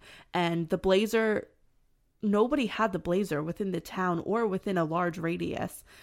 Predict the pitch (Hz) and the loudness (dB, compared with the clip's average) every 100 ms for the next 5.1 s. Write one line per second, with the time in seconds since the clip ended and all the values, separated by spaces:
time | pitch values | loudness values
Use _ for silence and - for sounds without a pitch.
0 | - - 180 175 190 185 185 185 175 - | -14 0 2 2 2 2 2 0 -4 -4
1 | - - 208 190 180 165 170 - - - | -10 -2 2 2 2 0 -4 -16 -20 -10
2 | - 220 196 196 320 330 - 302 214 - | -2 2 2 4 4 2 0 -2 -2 -6
3 | - - _ _ _ _ _ _ _ _ | -14 -16 _ _ _ _ _ _ _ _
4 | _ _ - 180 170 208 - 247 - - | _ _ -6 -6 -4 -6 -2 -4 -4 -10
5 | 190 | -12